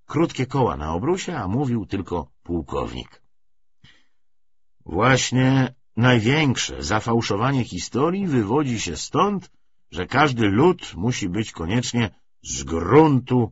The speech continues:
zdrowy, a tylko warstwa wyższa chora. Masy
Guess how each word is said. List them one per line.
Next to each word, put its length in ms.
zdrowy, 840
a 380
tylko 460
warstwa 560
wyższa 600
chora. 580
Masy 760